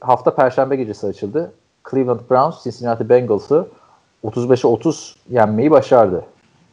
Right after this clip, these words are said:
Çok eleştirilen bir takımdı Cleveland Browns ilk haftanın sonunda. Bu maçta, e, birazcık toparlandılar. Özellikle koşu hücumunda çok etkililerdi.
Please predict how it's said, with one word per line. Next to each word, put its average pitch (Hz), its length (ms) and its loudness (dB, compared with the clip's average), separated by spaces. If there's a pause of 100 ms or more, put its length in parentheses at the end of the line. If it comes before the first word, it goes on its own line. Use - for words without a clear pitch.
Çok 123 160 0
eleştirilen 95 540 0
bir 87 40 -8
takımdı 87 380 -6
Cleveland 87 360 -4
Browns 87 240 -4
ilk 92 140 -8
haftanın 87 320 -2
sonunda. 90 520 0 (1300)
Bu 135 80 2
maçta, 120 460 4
e, - 560 -10
birazcık 107 380 2
toparlandılar. 107 800 2
Özellikle 104 440 -2
koşu 107 260 -6
hücumunda 90 280 -4
çok - 180 -8
etkililerdi. 87 560 -4